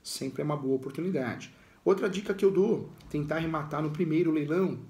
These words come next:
Investidores normalmente têm o costume de arrematar no segundo leilão. Isso é um costume porque realmente há,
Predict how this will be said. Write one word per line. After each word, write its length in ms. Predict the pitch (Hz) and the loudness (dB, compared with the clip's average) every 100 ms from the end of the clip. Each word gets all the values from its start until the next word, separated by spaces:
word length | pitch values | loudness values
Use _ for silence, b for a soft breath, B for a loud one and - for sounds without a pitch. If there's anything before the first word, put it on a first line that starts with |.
| - - - | -20 -16 -8
Investidores 720 | 139 147 147 135 143 175 180 | -4 -2 -2 -2 4 4 4
normalmente 580 | 156 147 131 147 170 - | 0 -2 -2 -4 -4 -4
têm 120 | 156 | -4
o 60 | 156 | -4
costume 340 | 156 151 156 | -6 -6 -4
de 80 | 151 | -2
arrematar 400 | 147 139 147 151 | -2 -2 -4 -4
no 100 | 151 | -4
segundo 580 | - 139 151 208 175 107 | -4 -2 2 2 2 0
leilão. 380 | 127 120 110 - B B B - | 0 0 -4 -8 B B B -12
Isso 200 | 120 147 | -6 -4
é 40 | |
um 60 | 147 | -4
costume 420 | 170 - 156 160 | -4 -2 -4 -4
porque 380 | 185 - 160 170 | -6 -4 -2 -2
realmente 440 | 156 143 151 151 | -4 -6 -8 -4
há, 240 | 151 151 | -4 -4